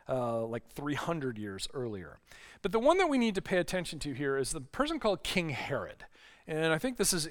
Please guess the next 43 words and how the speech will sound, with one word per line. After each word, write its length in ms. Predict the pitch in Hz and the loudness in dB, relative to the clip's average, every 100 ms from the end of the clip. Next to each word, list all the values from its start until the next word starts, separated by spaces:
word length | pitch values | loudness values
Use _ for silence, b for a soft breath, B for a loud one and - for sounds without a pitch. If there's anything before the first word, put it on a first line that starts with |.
| - | -2
um, 260 | 147 135 135 | 0 0 -2
interesting 480 | 175 - - 143 131 | -6 -4 -4 -4 -4
because 460 | 139 - 160 143 - | -4 2 2 2 -2
Herod 360 | 208 226 226 | 4 6 6
was 160 | 190 165 | 4 2
a 40 | |
very 240 | 156 160 147 | 0 -2 2
popular 480 | 170 165 165 147 | 4 4 2 0
name 220 | 143 147 143 | 0 -2 -2
and 100 | 143 | -2
there 80 | |
was 100 | 139 | 0
all 120 | 147 147 | 0 0
kinds 260 | 147 147 | -2 -4
of 80 | 147 | -4
different 300 | 151 185 151 | -6 -6 -4
Herods. 400 | 175 226 - - B B B - | -4 -4 -6 -10 B B B -2
Um, 340 | 139 139 135 131 | 0 0 -2 -2
this 180 | 165 | 2
happened 280 | 170 165 156 | 2 2 0
to 60 | 135 | -2
be 120 | 131 | -4
one 220 | 131 139 | -2 -2
of 120 | 131 | 0
them. 240 | 143 160 139 | -2 -4 0
This 240 | 175 202 | 2 2
is 100 | 247 | 0
Herod 520 | - - 170 170 131 127 | -2 4 4 4 0 -6
the 60 | |
Great. 580 | 120 123 113 95 - - B B B - | -6 -4 -4 -4 -10 -14 B B B -8
I 40 | |
wonder 300 | 180 247 269 | 0 0 2
if 100 | 247 | -2
he 80 | 220 | -2
gave 260 | 160 156 143 | -2 -2 0
the 80 | 135 | -4
name 200 | 123 117 | -4 -6
to 100 | 120 | -8
himself. 440 | 107 - 113 - - - | -6 -4 -6 -8 -18 2
I 80 | 165 | 4
don't 180 | 170 160 | 6 6
know 120 | 131 | 4
that, 220 | 98 | 2